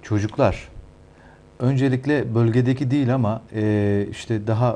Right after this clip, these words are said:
o bölgeye uzak ama evlerinden sürekli her gün terör haberlerine maruz kalan çocuklar, yani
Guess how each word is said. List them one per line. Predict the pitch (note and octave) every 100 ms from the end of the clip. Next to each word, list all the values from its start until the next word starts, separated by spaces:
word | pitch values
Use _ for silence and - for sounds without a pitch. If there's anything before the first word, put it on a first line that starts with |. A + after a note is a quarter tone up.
| -
o | A#2 G2+
bölgeye | G#2 G#2 A2
uzak | G#2 G2+ B2 A2+
ama | G2 G2+ A2+
evlerinden | G#2+ G#2+ G#2 G#2 G#2 A2 A#2+ B2 - - - -
sürekli | - A#2 A2+ A#2
her | G#2+ G#2+
gün | G#2+ G#2
terör | - G#2 G#2+
haberlerine | G2+ F#2 F#2 F#2 G2+
maruz | G2 F#2+ F#2+ G2+
kalan | - F#2 F#2+
çocuklar, | - F#2+ F#2+ - E2+
yani | F2+ F#2 F#2 G#2+